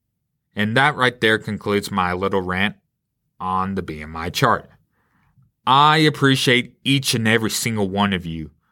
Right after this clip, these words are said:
for tuning into this episode. If you like this episode,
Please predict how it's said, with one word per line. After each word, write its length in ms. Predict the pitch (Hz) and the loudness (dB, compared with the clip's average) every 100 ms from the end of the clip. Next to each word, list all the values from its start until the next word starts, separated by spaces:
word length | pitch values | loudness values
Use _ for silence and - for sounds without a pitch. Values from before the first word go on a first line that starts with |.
| _ _ _ | _ _ _
for 160 | 104 | -2
tuning 400 | - 147 135 123 | 2 2 2 2
into 320 | 117 113 - 101 | 2 0 -2 0
this 240 | 95 - | 0 0
episode. 600 | 101 101 85 - 82 78 - _ _ _ _ _ _ | -4 -4 -8 -8 -8 -8 -14 _ _ _ _ _ _
If 160 | 175 175 | -2 0
you 120 | 196 | 2
like 260 | 180 165 165 | 2 2 0
this 160 | 160 | 0
episode, 640 | 139 135 135 139 127 127 | 0 -2 -2 2 2 0